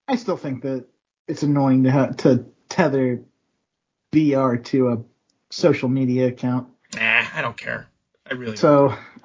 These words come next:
Speaker 1: I do. I hate it. And that's why I have high hopes for P S V R two.
Speaker 2: But I'm
Speaker 1: I re-
Speaker 2: old. I'm old, so I, I still use Facebook. All my friends are there.
Speaker 1: Yeah.
Speaker 2: <laughs> Actually, I use mostly Messenger more than Facebook, really.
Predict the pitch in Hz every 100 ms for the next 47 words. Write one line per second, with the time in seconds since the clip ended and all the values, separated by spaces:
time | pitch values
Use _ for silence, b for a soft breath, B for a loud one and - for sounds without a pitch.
0 | _ - 247 208 147 135 127 - 165 175
1 | 175 175 127 - _ _ _ _ _ 175
2 | 180 170 160 - - 170 170 170 165 160
3 | 156 147 143 156 135 143 131 - 123 120
4 | 123 117 127 110 113 - 185 196 185 143
5 | 151 151 151 139 B B B - 160 160
6 | 151 160 156 151 151 143 127 147 139 135
7 | 139 135 - _ 139 131 123 - - -
8 | 139 135 135 - 123 - 139 131 151 151
9 | 135 131 120 135 - - _ _ _ _
10 | _ _ _ _ _ _ 165 151 147 -
11 | _ 151 - 554 - - 165 B B B
12 | 226 214 160 185 151 156 - 143 147 143
13 | 147 143 135 135 143 135 123 127 131 -
14 | 113 - 67 71